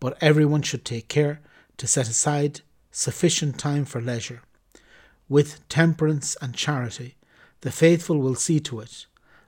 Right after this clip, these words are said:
that they avoid the excesses and violence sometimes associated with popular leisure activities. In spite of economic constraints, public authorities should ensure citizens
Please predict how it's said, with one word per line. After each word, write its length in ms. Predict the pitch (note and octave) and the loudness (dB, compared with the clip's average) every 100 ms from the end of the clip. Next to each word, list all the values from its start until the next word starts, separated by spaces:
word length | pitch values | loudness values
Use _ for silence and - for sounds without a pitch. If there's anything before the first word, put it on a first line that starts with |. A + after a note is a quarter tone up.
| - | -8
that 200 | B2+ - | -6 -2
they 120 | C#3 | -2
avoid 680 | B2+ A#2 D3 D3+ D3+ D3+ - _ _ | -2 2 4 6 4 2 -4 _ _
the 140 | C3 | -6
excesses 880 | A#2 - - D3 C3 - D3 D3 - _ _ _ _ | -4 -2 0 0 -2 -6 -8 -10 -16 _ _ _ _
and 200 | C3 C3 | -6 -4
violence 480 | B2 D3 D3 C3+ C#3 | 0 2 2 0 -2
sometimes 500 | - D3+ D3 D3 C#3 | 0 0 0 -2 -4
associated 800 | C3+ - D3 - C3+ A#2 B2 C3 - _ - _ | -4 0 0 0 -4 -6 -8 -14 -20 _ -20 _
with 240 | C#3+ - - | -6 -6 -4
popular 500 | D#3 D3+ D#3+ D3 C3+ | 0 0 2 2 2
leisure 340 | C3+ C3 C3+ | 0 -2 -4
activities. 840 | A#2 - C#3 A#2 - C3 - - _ _ _ _ _ | -8 -6 -6 -6 -12 -16 -20 -20 _ _ _ _ _
In 120 | B2 | -10
spite 380 | - - D#3 D#3 | -8 -2 2 2
of 80 | C#3 | 0
economic 540 | C#3 - C3 C3+ C3 | -2 -2 -4 -4 -6
constraints, 720 | - A#2+ - D3 D3+ D3+ - - _ - _ - | -6 -8 -2 0 0 -2 -8 -16 _ -20 _ 0
public 320 | D#3+ F3 F3 | 2 4 2
authorities 720 | C3 - D3 D3 D3 D3 - - | -2 0 0 0 -2 -6 -10 -12
should 480 | - - E3 D#3+ D3+ - | -10 -2 2 2 0 -8
ensure 520 | B2+ - - C#3+ C#3 | -8 -6 0 0 0
citizens 720 | - D#3 C#3+ - C3+ C#3 - | -2 -2 -2 -4 -8 -10 -14